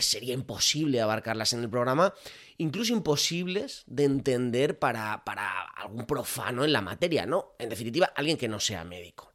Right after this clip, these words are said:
Así que esto lo he dejado de lado, pero bueno, ya os digo, no va a ser un problema la falta de información, el programa de hoy. Si acaso,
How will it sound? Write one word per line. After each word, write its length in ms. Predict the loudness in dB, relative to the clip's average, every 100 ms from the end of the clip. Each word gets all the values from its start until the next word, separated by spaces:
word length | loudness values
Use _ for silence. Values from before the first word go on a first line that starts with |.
| _
Así 180 | -12 -8
que 80 | -6
esto 300 | -2 -2 0
lo 160 | 2 4
he 60 |
dejado 300 | 4 2 2
de 100 | 2
lado, 380 | 2 4 2 0 -6 -20 -20 _
pero 160 | 2 4
bueno, 240 | 2 0 -4
ya 80 |
os 80 | -2
digo, 200 | 2 2
no 240 | 4 4 6
va 100 | 4
a 60 |
ser 300 | 4 2 2
un 140 | 0 0
problema 500 | 0 2 2 2 0
la 100 | 2
falta 320 | 0 0 0
de 80 | -2
información, 760 | -2 -4 -2 -4 -6 -10 -12 -10
el 180 | -6 -4
programa 400 | 0 0 2 0
de 140 | 0
hoy. 180 | -4 -8 -12 -20
Si 240 | -8 -4 -2
acaso, 560 | 2 4 4 2 0